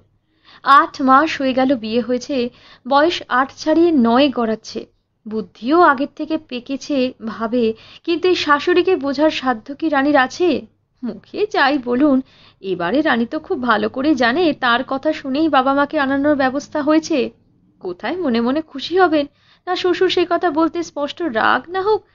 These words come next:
রাগ রাগ ভাব, যেন কিছু একটা দোষ করা সত্ত্বেও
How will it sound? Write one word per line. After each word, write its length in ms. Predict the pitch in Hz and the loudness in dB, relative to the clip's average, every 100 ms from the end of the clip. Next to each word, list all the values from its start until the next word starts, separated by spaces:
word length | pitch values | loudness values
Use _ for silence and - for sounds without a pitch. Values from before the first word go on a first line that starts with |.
| _ 330 | _ -4
রাগ 360 | 302 233 160 | 2 2 0
রাগ 180 | 151 87 - | -8 -10 -12
ভাব, 140 | 156 - _ _ _ 240 233 | -16 -16 _ _ _ -6 0
যেন 340 | 226 180 226 | 0 0 -2
কিছু 320 | - 269 - | -4 -12 -8
একটা 220 | 262 294 | -8 -6
দোষ 300 | 247 202 - | -4 -4 -4
করা 220 | - 220 240 | -4 -2 -2
সত্ত্বেও 540 | 240 226 - 311 | -4 -10 -8 -4